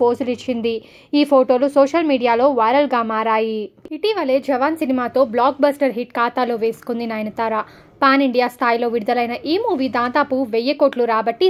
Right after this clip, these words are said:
సంచలనం సృష్టించింది. దీంతో లేడీ సూపర్ స్టార్కు హిందీలో వరుస అవకాశాలు వస్తున్నట్లుగా తెలుస్తుంది. అటు బాలీవుడ్ ఇండస్ట్రీలో నయనతార మంచి బాండింగ్ ఏర్పడింది.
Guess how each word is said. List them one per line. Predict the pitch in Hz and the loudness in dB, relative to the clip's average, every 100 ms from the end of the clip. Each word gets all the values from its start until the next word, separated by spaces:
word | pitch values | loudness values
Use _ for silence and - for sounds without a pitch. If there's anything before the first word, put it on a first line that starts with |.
| 359 | 0
సంచలనం | 254 254 330 330 240 226 | -4 -2 -2 -2 -2 -4
సృష్టించింది. | 233 - 226 - 247 220 226 226 - - - | -8 -6 -12 -6 -6 -4 -6 -8 -18 -18 0
దీంతో | 294 285 277 240 | 2 6 4 6
లేడీ | 247 320 302 | 2 2 -2
సూపర్ | 269 254 254 | -2 -2 0
స్టార్కు | 254 247 262 262 | -2 0 0 0
హిందీలో | 294 320 269 240 | 2 2 2 2
వరుస | 233 285 311 269 | 0 0 0 -2
అవకాశాలు | 247 254 254 247 226 220 | 0 -2 -2 -2 -2 -4
వస్తున్నట్లుగా | 226 262 240 240 233 233 226 | -2 -4 -4 -6 -4 -4 -4
తెలుస్తుంది. | 233 233 - 233 226 226 - - - | -6 -6 -6 -4 -4 -6 -10 -20 -4
అటు | 285 277 | 0 2
బాలీవుడ్ | 247 285 349 302 254 | 4 4 4 0 0
ఇండస్ట్రీలో | 254 269 262 240 285 | -2 -2 -2 2 2
నయనతార | 254 294 339 262 233 | 2 0 2 2 0
మంచి | 233 240 269 220 | -2 -4 -2 0
బాండింగ్ | 233 285 269 226 | 2 2 0 -2
ఏర్పడింది. | 226 233 233 233 233 | -2 -4 -4 -4 -6